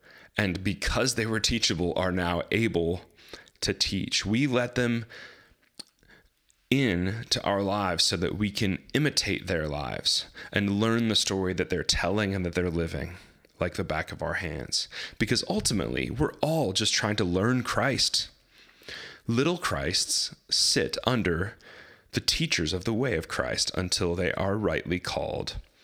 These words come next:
Christians. And that's what we all must do as well. So then finally, the believers get to,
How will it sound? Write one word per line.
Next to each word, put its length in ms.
Christians. 720
And 100
that's 180
what 120
we 100
all 240
must 300
do 200
as 140
well. 320
So 160
then 200
finally, 440
the 100
believers 800
get 300
to, 400